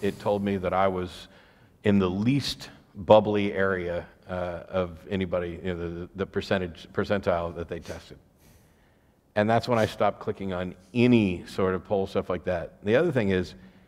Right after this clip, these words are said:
I, I joked one time, the solution is to delete Facebook, but I think the solution may be to reset Facebook, dump all your friends, dump all your history about it. You don't get to do this, by the way. Facebook would actually need to do this.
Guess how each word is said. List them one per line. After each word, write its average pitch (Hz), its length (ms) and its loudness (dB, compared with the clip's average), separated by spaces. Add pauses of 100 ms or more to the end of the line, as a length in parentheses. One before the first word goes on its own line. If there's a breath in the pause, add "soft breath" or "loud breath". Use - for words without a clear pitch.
(360 loud breath)
I, 87 180 -6
I 107 100 10
joked 123 320 6
one 90 180 0
time, 90 460 0 (180)
the 92 140 0
solution 107 400 0
is 92 100 -2
to - 120 -10
delete 92 380 -4
Facebook, 101 500 -2 (2250 soft breath)
but 110 120 10
I 110 40 8
think 135 220 2
the 113 80 -6
solution 104 340 -4
may 95 120 -2
be 92 140 -6
to 87 100 -6
reset - 920 -4
Facebook, 107 460 -4 (1400 soft breath)
dump 117 200 6
all 110 180 8
your 113 140 0
friends, 107 680 -4 (480)
dump 107 260 2
all 107 240 4
your 104 160 0
history 107 400 -2
about 101 220 4
it. 107 40 -4
You 117 80 4
don't 120 160 4
get 98 120 0
to - 80 -12
do 104 180 -2
this, 82 180 -8
by 85 220 -4
the 82 80 -10
way. 85 140 -8
Facebook 95 500 -2
would 87 140 -4
actually 92 280 -6
need 87 140 -6
to 76 80 -16
do 82 180 -14
this. 82 220 -14